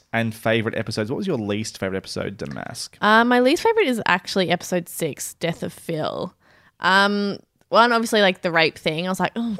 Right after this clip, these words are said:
Speaker 2: God, it makes me uncomfortable." But also, it was just a little too absurd.
Speaker 1: I a hundred percent
Speaker 2: Um,
Speaker 1: agree.
Speaker 2: and so, like, it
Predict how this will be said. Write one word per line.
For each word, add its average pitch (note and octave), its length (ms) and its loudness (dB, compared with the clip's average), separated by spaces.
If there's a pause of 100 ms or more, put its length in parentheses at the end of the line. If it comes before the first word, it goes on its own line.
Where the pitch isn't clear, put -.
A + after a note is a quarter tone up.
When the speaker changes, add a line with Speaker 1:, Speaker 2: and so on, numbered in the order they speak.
(100)
Speaker 2:
God, E3 540 -2
it A3 60 -6
makes F3 220 -2
me F3 60 -6
uncomfortable." E3 600 -8 (200)
But A3+ 100 0
also, B3+ 240 0
it C#4+ 60 -2
was C#4+ 140 -2
just - 200 -2
a F#4+ 120 -2
little G#3 540 0
too G3+ 680 0 (300)
absurd. A3+ 600 2 (380)
Speaker 1:
I G3 140 0
a - 20 0
hundred C#3 240 -2
percent G#3+ 140 4
Speaker 2:
Um, G#3+ 180 6
Speaker 1:
agree. B2+ 180 4
Speaker 2:
and G#3+ 280 2
so, A3 260 4 (200)
like, G#3+ 260 -2
it A3 120 -6